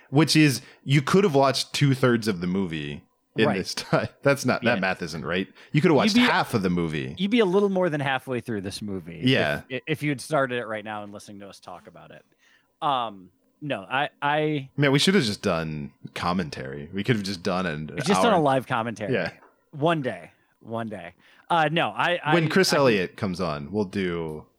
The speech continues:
Speaker 1: a live
Speaker 2: a live
Speaker 1: commentary.
Speaker 2: commentary of Cabin Boy.
Speaker 1: Yeah.
Speaker 2: And we'll get it added to the five dollar Apple T V purchase.
Speaker 1: It'll be six dollars.
Speaker 2: Yeah.
Speaker 1: Yeah.
Speaker 2: And we'll get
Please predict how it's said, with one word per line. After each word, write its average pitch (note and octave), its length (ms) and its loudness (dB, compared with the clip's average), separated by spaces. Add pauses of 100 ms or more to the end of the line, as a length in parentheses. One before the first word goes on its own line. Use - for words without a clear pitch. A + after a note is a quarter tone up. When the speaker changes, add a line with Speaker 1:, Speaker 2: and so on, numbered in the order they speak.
(120)
Speaker 1:
a G2 140 -4
live F2 340 0
Speaker 2:
a A#2 60 -4
live A2+ 80 0
Speaker 1:
commentary. F#2+ 400 -4
Speaker 2:
commentary G2 400 -12
of G2+ 180 -16
Cabin F#2+ 320 -12
Boy. E2+ 160 -16
Speaker 1:
Yeah. E2 280 -4 (520)
Speaker 2:
And A#2+ 140 -10
we'll A#2 80 -8
get A#2 120 -6
it A2 100 -14
added G#2 300 -10
to - 80 -16
the F#2+ 80 -14
five F#2+ 280 -12
dollar F2+ 440 -14
Apple E2+ 480 -14 (600)
T F#2+ 160 -16
V E2 140 -20
purchase. - 320 -16
Speaker 1:
It'll F2+ 120 -6
be C#2+ 120 -10
six - 400 -6
dollars. A1+ 640 -14 (360)
Speaker 2:
Yeah. - 200 -16 (480)
Speaker 1:
Yeah. D2+ 180 -8
Speaker 2:
And G2 140 -14
we'll G#2 100 -10
get F#2 180 -14